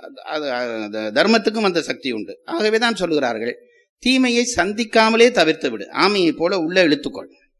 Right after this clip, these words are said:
அதை நான் போகிறேன், பரிசோதித்து பார்க்கிறேன். நான் அது குடிக்கிறவர்களுக்கு மத்தியிலே போவேன் பாருங்க, "நான் குடிக்க மாட்டேன் சார்." "ஏன் போறே?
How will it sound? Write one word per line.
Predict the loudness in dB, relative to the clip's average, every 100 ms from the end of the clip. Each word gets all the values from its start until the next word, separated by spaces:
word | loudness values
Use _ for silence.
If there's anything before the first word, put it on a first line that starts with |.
| _ _ _ _ _ _ _ _
அதை | 2 6
நான் | 6 6
போகிறேன், | 6 6 6 4 4
பரிசோதித்து | 2 4 2 4
பார்க்கிறேன். | 0 0 2
நான் | 2 2
அது | -2 -2 -4 -4
குடிக்கிறவர்களுக்கு | -4 -2 -2 0 -2
மத்தியிலே | -4 -2 -2 0
போவேன் | 0 0
பாருங்க, | 2 0 -2
"நான் | -2 -2
குடிக்க | -4 -4 -4
மாட்டேன் | -4 -4 -6
சார்." | -4 -4 -6 -14 -20 _ _ _ _ _ _
"ஏன் | 0 0 0
போறே? | 0 0 -2